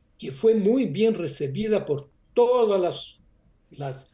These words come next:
agencias de, del capital, ¿no? Todas las organizaciones, sindicatos empresariales conmemoraron mucho.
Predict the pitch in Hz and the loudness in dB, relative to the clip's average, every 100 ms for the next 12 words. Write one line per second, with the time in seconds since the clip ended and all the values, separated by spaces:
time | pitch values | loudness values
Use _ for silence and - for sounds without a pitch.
0 | _ - 143 - 202 208 - 180 151 156 | _ -14 -12 -4 0 0 0 -4 -2 0
1 | 139 135 143 143 147 139 143 - 135 113 | -2 0 -2 -2 -6 -6 -8 -6 -6 -8
2 | - - _ - 185 147 - 220 202 180 | -20 -20 _ -10 -8 -6 2 2 4 0
3 | - 180 156 160 139 139 - - 190 160 | -2 -6 -6 -6 -8 -10 -10 -4 -2 -2
4 | 139 156 147 151 - 190 190 185 - _ | -8 -10 -10 -10 -4 -4 -2 -6 -8 _
5 | _ 156 147 147 139 160 147 180 208 214 | _ -8 -6 -6 -4 -4 -2 0 0 -2
6 | 214 - _ - 165 165 160 170 180 180 | -4 -12 _ -6 -4 -2 0 2 2 2
7 | 175 143 - - | -2 -6 -8 -16